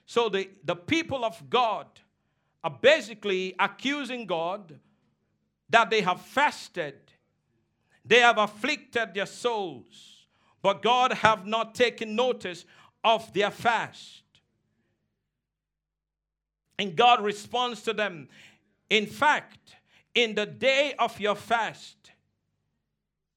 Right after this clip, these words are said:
you find pleasure and exploit all your laborers. Indeed, you fast for strife and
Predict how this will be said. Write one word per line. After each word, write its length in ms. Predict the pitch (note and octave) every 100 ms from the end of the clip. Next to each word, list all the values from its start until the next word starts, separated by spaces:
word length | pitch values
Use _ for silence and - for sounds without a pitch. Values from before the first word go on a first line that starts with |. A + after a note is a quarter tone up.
| _ _
you 160 | E3+ A3
find 560 | - B3+ A#3+ A#3 G#3
pleasure 560 | B3 A#3+ A3 C#3+ C#3+ G#2 _ _ _ _ _ _ - - -
and 180 | A3+
exploit 880 | G#3+ G#3 - - A3+ B3 B3+ B3 - -
all 560 | - A#3+ A#3+ A#3+ A#3 A3 - _
your 240 | C3+ A3
laborers. 840 | G#3 A#3+ A#3+ G3+ F3 C#3 - - - _ - -
Indeed, 540 | F3 F3 A3+ C#4 C#4+
you 80 | A3+
fast 720 | G#3 - A#3 G#3+ D3 - -
for 240 | - F#3 F3
strife 760 | - - - A3 A3 G#3 - -
and 200 | F#3+